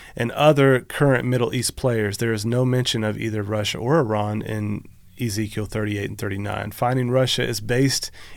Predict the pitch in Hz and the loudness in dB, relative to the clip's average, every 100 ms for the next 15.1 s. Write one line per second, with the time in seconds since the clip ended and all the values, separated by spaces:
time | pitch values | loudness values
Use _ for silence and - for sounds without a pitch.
0 | - 135 135 - 190 160 127 139 127 117 | 0 2 2 2 6 8 6 2 -2 0
1 | 131 123 117 113 117 117 123 127 117 117 | 0 0 -2 -2 -2 0 2 2 2 2
2 | 117 110 - 107 - - 107 101 101 107 | 0 0 -2 -6 -6 -4 -2 -2 -4 -4
3 | 98 - 104 98 - - - - - - | -6 -6 -6 -6 -8 -14 -14 -14 -14 -8
4 | - 127 120 147 151 143 123 117 - 131 | 0 0 6 8 10 8 4 0 2 4
5 | 147 123 123 123 120 107 - 165 - 151 | 6 4 2 2 2 2 2 0 2 2
6 | 123 - 139 120 120 113 113 113 117 - | 2 2 2 2 2 0 -2 0 -2 0
7 | 127 113 - 113 107 123 139 147 120 104 | 0 0 -2 -2 -2 0 4 4 2 0
8 | - 143 135 127 120 120 117 - 113 110 | 2 4 4 2 0 0 -2 -2 -2 0
9 | 98 98 - - - - - 120 - 160 | -2 -6 -10 -12 -12 -14 -4 -2 4 4
10 | 147 131 139 143 117 117 131 127 117 117 | 4 4 6 6 4 2 2 2 -2 0
11 | 117 110 113 113 113 120 - 175 175 139 | 0 0 0 0 -2 -4 2 6 6 6
12 | 113 113 110 107 104 104 - 120 117 110 | -2 0 0 0 0 -2 -4 -2 -2 -2
13 | 107 120 117 98 104 104 110 104 110 107 | -2 0 0 0 -4 -4 -4 -2 -2 -4
14 | 104 95 123 113 107 107 - 123 107 98 | -4 -2 0 0 -2 -6 -6 -4 -2 -4
15 | 101 | -8